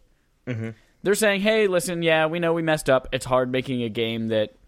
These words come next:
Speaker 2: is accessible to everyone, but also people wanted to get harder and scale with them, and we're trying to bridge that gap." So they're working on it. They're gonna have a f-, a fix soon. Um, to,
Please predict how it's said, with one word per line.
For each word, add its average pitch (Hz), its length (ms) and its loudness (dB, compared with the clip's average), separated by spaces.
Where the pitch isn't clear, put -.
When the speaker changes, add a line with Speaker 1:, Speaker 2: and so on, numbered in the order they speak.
Speaker 2:
is 113 160 -6
accessible 147 380 -4
to 139 60 2
everyone, 131 520 0
but 113 160 -4
also 117 280 -4
people 117 220 -8
wanted 110 200 -6
to 104 40 -14
get 92 120 -12
harder 117 200 -2
and 104 100 -8
scale 117 240 -4
with 117 140 -4
them, 113 240 -2
and 104 100 -8
we're 101 100 -8
trying 107 200 -8
to 104 60 -8
bridge 104 180 -6
that 101 160 -8
gap." 104 220 -6
So 131 100 -10
they're 226 160 0
working 113 340 -4
on 107 140 -4
it. 107 100 -8
They're 143 80 -4
gonna 151 140 -4
have 147 80 -2
a - 40 -2
f-, - 160 -14
a 117 120 -4
fix - 520 -6
soon. 110 560 -4
Um, 101 760 -4
to, 104 440 -6